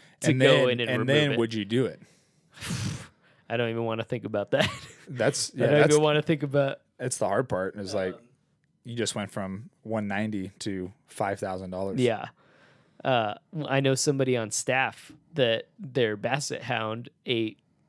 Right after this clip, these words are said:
Speaker 2: Mm, I know who
Speaker 1: some
Speaker 2: you're talking about.
Speaker 1: rocks,
Speaker 2: <laughs>
Speaker 1: and they had to d-, do that exact thing. Uh,
Speaker 2: It
Speaker 1: I,
Speaker 2: cost,
Speaker 1: I
Speaker 2: like,
Speaker 1: don't know,
Speaker 2: five grand?
Speaker 1: yeah, I don't know the exact
Speaker 2: Oh.
Speaker 1: amount, but it was thousands of dollars.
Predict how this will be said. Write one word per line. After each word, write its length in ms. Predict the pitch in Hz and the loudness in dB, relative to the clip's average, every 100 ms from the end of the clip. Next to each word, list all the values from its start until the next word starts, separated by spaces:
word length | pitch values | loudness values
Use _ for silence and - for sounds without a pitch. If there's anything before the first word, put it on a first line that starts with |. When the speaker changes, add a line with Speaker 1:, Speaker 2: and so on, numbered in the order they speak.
| _ _ - | _ _ -12
Speaker 2:
Mm, 240 | 110 98 98 | -10 -10 -10
I 80 | 107 | -6
know 60 | 107 | 0
who 40 | |
Speaker 1:
some 100 | 131 | 2
Speaker 2:
you're 60 | 120 | 2
talking 160 | 120 | 4
about. 120 | 143 123 123 | 4 6 4
Speaker 1:
rocks, 360 | - - 151 - - - - 170 | 4 2 2 -2 -12 -16 -12 -12
Speaker 2:
<laughs> 440 | - - - - | -12 -20 -16 2
Speaker 1:
and 320 | 170 139 135 143 | 6 6 4 2
they 180 | 139 127 | 2 2
had 140 | 131 | 0
to 60 | 123 | -4
d-, 240 | 120 139 127 - 127 123 | -6 -6 -6 -20 -10 0
do 120 | 139 | 2
that 140 | 127 113 | 2 -2
exact 340 | 123 113 - | -2 -4 -2
thing. 320 | 139 117 110 - _ - _ _ | -2 -2 -6 -16 _ -20 _ _
Uh, 40 | 139 | 0
Speaker 2:
It 220 | 113 117 _ - - | 0 0 _ -8 -2
Speaker 1:
I, 120 | 135 | 4
Speaker 2:
cost, 60 | |
Speaker 1:
I 40 | 127 | 4
Speaker 2:
like, 80 | 147 | 6
Speaker 1:
don't 160 | 151 147 | 4 6
know, 60 | 117 | 4
Speaker 2:
five 140 | 110 | 4
grand? 220 | 110 104 | 2 4
Speaker 1:
yeah, 120 | 143 | 4
I 60 | 127 | 4
don't 120 | 139 | 0
know 100 | 135 | 2
the 60 | 123 | 0
exact 340 | 120 127 117 123 | -2 -2 0 2
Speaker 2:
Oh. 60 | 117 | 2
Speaker 1:
amount, 280 | 110 107 - | 2 0 0
but 160 | 117 | 0
it 80 | 117 | 0
was 220 | 117 107 | 0 -2
thousands 540 | - 117 127 120 113 113 | 0 0 0 -4 -6 -6
of 140 | 107 | -4
dollars. 760 | 110 107 117 143 127 - 285 | -2 -4 -4 -4 -4 -6 -8